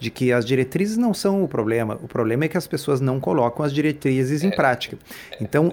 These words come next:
Speaker 1: isso aí são dados oficiais, ah, refutando isso. Então, assim, está demonstrado de que não, a população tá fazendo um esforço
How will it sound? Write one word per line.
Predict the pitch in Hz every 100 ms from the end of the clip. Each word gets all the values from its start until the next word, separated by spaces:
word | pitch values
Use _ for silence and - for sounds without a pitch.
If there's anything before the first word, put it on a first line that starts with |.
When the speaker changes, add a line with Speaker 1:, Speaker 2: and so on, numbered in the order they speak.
| -
Speaker 1:
isso | 180 -
aí | 156 139
são | - 190
dados | 147 135 160 170 160
oficiais, | 151 - - 120 113 151 - - - - - -
ah, | 131 131 131
refutando | 175 175 - 165 143 107
isso. | 101 - - 123
Então, | 104 120 107
assim, | 104 - 107
está | - 131
demonstrado | 123 123 151 185 - - 110 147 123
de | 98
que | - 156
não, | 170 135 120
a | 120
população | - 135 139 113 - 170
tá | - 170
fazendo | - 175 131 107 151 185 127
um | 120
esforço | - - 120 117 -